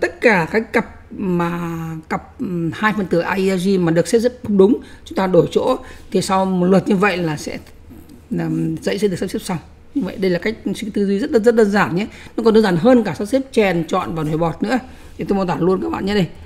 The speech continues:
Tôi làm cái, viết quy trình ngắn thôi, đặt tên là sắp xếp nhé. Đấy, thì đây là cái, à, bài toán sắp xếp là theo cái tư duy châu bò đấy nhé. Đây.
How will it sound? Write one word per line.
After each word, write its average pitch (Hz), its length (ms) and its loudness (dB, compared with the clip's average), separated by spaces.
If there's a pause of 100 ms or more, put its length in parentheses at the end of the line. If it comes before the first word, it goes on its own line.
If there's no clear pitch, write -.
(160)
Tôi 202 120 0
làm 180 220 2
cái, 202 240 0
viết 240 100 0
quy 214 160 -2
trình 175 160 0
ngắn 180 200 2
thôi, 226 100 4 (200)
đặt - 260 -6
tên 226 180 -2
là 190 160 0
sắp - 220 -4
xếp 269 260 4
nhé. 277 160 6 (680)
Đấy, - 120 -8
thì 180 60 -4
đây 190 140 0
là 180 160 0
cái, 190 240 0
à, 180 180 2
bài 180 200 -4
toán 170 220 -4
sắp 196 100 -6
xếp 220 180 -6 (100)
là 160 400 -6 (540)
theo - 180 -10
cái 220 100 -2
tư 180 100 0
duy 180 120 0
châu 180 140 2
bò 170 280 4
đấy 165 80 2
nhé. 202 160 2 (220)
Đây. 160 160 -10